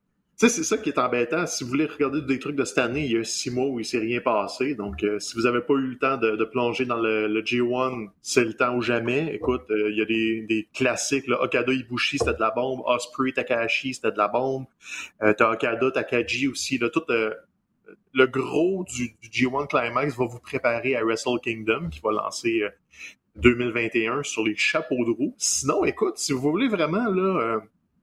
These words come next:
prendre des, des, des projets, allez fouiller dans les archives un petit peu de Progress. Il y en a sur le network. Il y a du beau matériel là-dedans. Vous allez découvrir un peu pourquoi on aime autant Walter, pourquoi Tyler Bates, pourquoi plein de ces gars-là ont eu des combats. Matt Riddle a eu des, euh,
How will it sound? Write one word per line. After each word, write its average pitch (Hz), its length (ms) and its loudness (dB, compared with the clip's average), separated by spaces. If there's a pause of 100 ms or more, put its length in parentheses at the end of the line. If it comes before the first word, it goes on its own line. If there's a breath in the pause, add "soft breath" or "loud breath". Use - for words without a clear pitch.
prendre 139 240 4
des, 120 160 0
des, 110 160 0
des 117 120 0
projets, 147 640 -2 (460 soft breath)
allez 113 220 2
fouiller 139 360 -4
dans 165 120 2
les 110 180 0
archives 139 520 -2
un 104 80 0
petit - 180 -10
peu 147 120 0
de 117 80 2
Progress. 123 760 0
Il 131 80 -10
y 117 60 0
en 104 140 0
a - 40 0
sur 156 180 -2
le 127 140 -2
network. 135 640 -2 (680)
Il 135 80 6
y - 20 8
a 113 40 4
du 104 180 -8
beau 151 220 2
matériel 135 500 0
là-dedans. 120 280 0
Vous 135 80 -4
allez 117 120 2
découvrir 113 440 0
un 110 80 0
peu 143 140 -2
pourquoi - 280 -4
on 165 100 -2
aime 127 120 -2
autant 127 260 0
Walter, 127 500 2
pourquoi - 200 -4
Tyler 113 320 0
Bates, 120 420 0 (340 loud breath)
pourquoi - 260 6
plein 190 240 -2
de 202 60 -8
ces 127 200 -2
gars-là 123 560 0
ont 113 200 -2
eu 139 100 -2
des 120 160 -4
combats. 113 300 0
Matt 147 260 -2
Riddle 139 440 0
a 120 40 0
eu 113 160 -2
des, 113 220 0
euh, 104 480 0